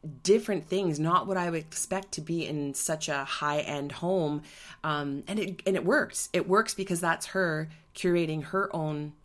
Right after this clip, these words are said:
art and being authentically her. So my point is that regardless of what you're doing, you will find a tribe,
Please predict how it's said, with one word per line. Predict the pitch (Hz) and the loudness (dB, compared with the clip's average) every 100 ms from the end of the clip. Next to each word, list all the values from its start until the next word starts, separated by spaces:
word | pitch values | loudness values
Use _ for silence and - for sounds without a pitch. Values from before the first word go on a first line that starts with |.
| - | -2
art | 135 151 170 - - | 0 -2 -4 -10 -2
and | 156 156 | 0 2
being | 160 156 | 2 0
authentically | 156 156 165 185 | 0 -4 -4 -6
her. | 170 302 - - - - - - | 2 2 2 -6 -18 -18 -14 -2
So | - 190 | 4 4
my | 175 | 4
point | 160 - 269 247 | 0 0 0 0
is | 143 147 156 - | 0 0 0 0
that | 156 - | -2 -4
regardless | 165 160 170 170 190 196 | -8 -4 0 2 2 0
of | 165 | 0
what | 156 - | -2 -4
you're | 147 | -2
doing, | 214 233 143 143 - - - - | 0 0 0 -4 -8 -18 -20 -6
you | 143 196 208 | 2 2 4
will | 214 | 0
find | 208 175 175 | 2 2 2
a | 170 | 0
tribe, | 160 143 123 | -4 -4 -6